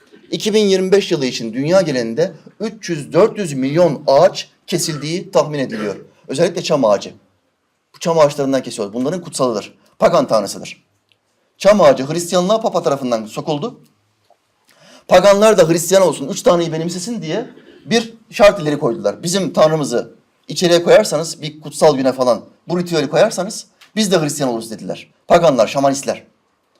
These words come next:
Papa dedi ki, "Tamam, siz yeter ki Hristiyan olun. Zaten dinimiz bozulmuş. Ne kadar çok Hristiyanlığın sayısını artırabiliriz?" diye aldı onların tanrısını Hristiyanlığın içine koydu. Ülkemizdeki futbolculara kadar evlerine sokuyorlar bu tanrıyı.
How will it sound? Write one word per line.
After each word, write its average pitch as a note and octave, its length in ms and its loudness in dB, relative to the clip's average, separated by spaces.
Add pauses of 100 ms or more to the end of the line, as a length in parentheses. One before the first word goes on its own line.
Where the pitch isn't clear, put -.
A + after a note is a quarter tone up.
(640)
Papa A3 240 6
dedi A#3 120 -4
ki, C4+ 100 -6
"Tamam, A3+ 320 8
siz G#3 160 -4
yeter A#3 260 4
ki B3+ 120 2
Hristiyan C4+ 360 6
olun. A3+ 280 0 (140)
Zaten A3+ 360 6
dinimiz G3+ 280 0
bozulmuş. F3+ 520 0 (300)
Ne A3+ 120 2
kadar G#3 220 6
çok F#3+ 160 -4
Hristiyanlığın E3 480 -4
sayısını C3+ 360 -4
artırabiliriz?" A#2+ 560 -6
diye D#3+ 280 -6 (360)
aldı D#3 320 2
onların C3 320 -2
tanrısını B2 540 -4 (120)
Hristiyanlığın B2+ 440 -6
içine G#2+ 240 -10
koydu. F2+ 260 -14 (520)
Ülkemizdeki B2 800 -8
futbolculara G#2+ 560 -8
kadar - 360 -16 (500)
evlerine A#2 380 -4
sokuyorlar A2+ 440 -8
bu G#2+ 60 -16
tanrıyı. F#2 400 -10